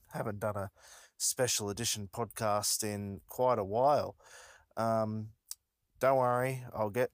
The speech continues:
to U F C two ninety-three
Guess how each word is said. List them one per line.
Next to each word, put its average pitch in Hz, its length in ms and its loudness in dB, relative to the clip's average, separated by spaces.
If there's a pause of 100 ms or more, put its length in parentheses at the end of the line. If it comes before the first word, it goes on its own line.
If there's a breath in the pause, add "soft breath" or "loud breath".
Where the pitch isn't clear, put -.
to 123 440 2 (160)
U 110 220 -2
F 110 80 -2
C 120 180 0
two 120 220 -2
ninety-three 113 880 0